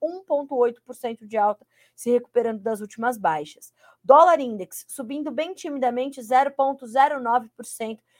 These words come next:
na manhã de hoje, cento e um mil cento e setenta pontos. Bolsa de Dalian, mercado futuro na China. Temos também levantamento da Agriinvest Commodities ali pelo, pelo meu amigo Eduardo Vanin, que nos traz fechamento positivo pra farelo,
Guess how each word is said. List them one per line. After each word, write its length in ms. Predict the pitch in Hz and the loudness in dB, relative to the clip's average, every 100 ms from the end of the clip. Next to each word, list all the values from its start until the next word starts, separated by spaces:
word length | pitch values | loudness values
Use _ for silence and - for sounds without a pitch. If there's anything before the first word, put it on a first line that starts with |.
| _ | _
na 120 | - 226 | -4 -2
manhã 280 | 226 220 | 0 -2
de 140 | 208 262 | 0 6
hoje, 240 | 285 285 | 6 4
cento 300 | 277 294 269 | -6 -6 -6
e 40 | 254 | -6
um 120 | 233 | -4
mil 240 | 233 240 | -2 -2
cento 480 | 247 240 233 226 247 | -2 -6 -6 -10 -12
e 60 | 247 | -10
setenta 540 | - 240 247 233 233 | -8 -6 -4 -4 -4
pontos. 520 | 247 165 - _ - - _ _ _ - | -4 -6 -12 _ -20 -20 _ _ _ 6
Bolsa 640 | 294 330 359 - 330 330 - _ | 10 10 6 2 4 2 -2 _
de 200 | 226 240 | -8 -6
Dalian, 420 | 269 220 262 294 285 | 2 8 8 8 0
mercado 420 | 269 262 254 240 | -2 0 -2 -2
futuro 360 | 269 240 254 | -12 -10 -6
na 140 | 240 214 | -4 -4
China. 520 | - - 247 269 320 - _ _ | -6 -6 -2 -2 -2 -6 _ _
Temos 300 | - 277 269 | 6 6 6
também 380 | 262 233 220 247 | -4 -2 0 -2
levantamento 560 | 269 254 247 240 233 233 | -2 -4 -4 -6 -6 -2
da 160 | 226 - | -2 4
Agriinvest 760 | 277 311 330 285 240 247 - | 2 2 -8 0 2 0 -4
Commodities 500 | - 220 214 226 233 | -8 -6 -2 -2 -2
ali 220 | 208 208 220 | -8 -8 -10
pelo, 440 | 233 208 202 175 _ _ _ | -8 -6 -6 -8 _ _ _
pelo 140 | 214 220 | -6 -4
meu 100 | 220 | -2
amigo 220 | 214 208 | -2 -2
Eduardo 400 | 208 220 214 233 | 4 4 4 4
Vanin, 420 | 311 294 294 302 - _ _ - | 4 4 -4 -6 -14 _ _ -8
que 160 | 330 - | -8 -4
nos 260 | 302 302 | -6 -2
traz 300 | 269 214 202 | 4 4 4
fechamento 460 | - 254 277 285 - | -2 -2 -2 -4 0
positivo 560 | 294 277 247 254 220 | 0 0 -6 -10 -10
pra 200 | 208 247 | 0 0
farelo, 600 | 240 240 214 226 262 311 | 2 2 4 6 6 4